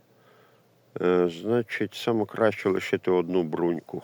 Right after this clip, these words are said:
Тобто перший рік, аби воно росло все для,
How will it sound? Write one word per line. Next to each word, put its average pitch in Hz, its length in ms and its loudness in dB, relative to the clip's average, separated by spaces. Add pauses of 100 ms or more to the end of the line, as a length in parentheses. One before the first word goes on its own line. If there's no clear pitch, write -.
(440)
Тобто 101 300 -2
перший - 440 2
рік, - 220 -2
аби 87 180 2
воно 90 300 4
росло 101 480 0 (2000)
все - 220 0
для, 104 300 2